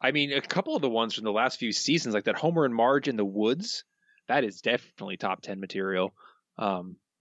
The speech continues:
the Marge episode from this season, I think, is, is also, you know,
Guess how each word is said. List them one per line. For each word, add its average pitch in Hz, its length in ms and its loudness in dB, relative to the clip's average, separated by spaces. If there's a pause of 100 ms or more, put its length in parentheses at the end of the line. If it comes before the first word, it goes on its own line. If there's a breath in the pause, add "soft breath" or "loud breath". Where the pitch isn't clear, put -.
the 123 80 0
Marge 117 220 4
episode 147 320 0
from 139 120 -8
this 165 160 2
season, 98 340 -2
I 104 140 -2
think, 104 200 -2
is, 104 160 -2
is 113 120 -2
also, 104 600 2 (100)
you 107 140 -4
know, 95 260 0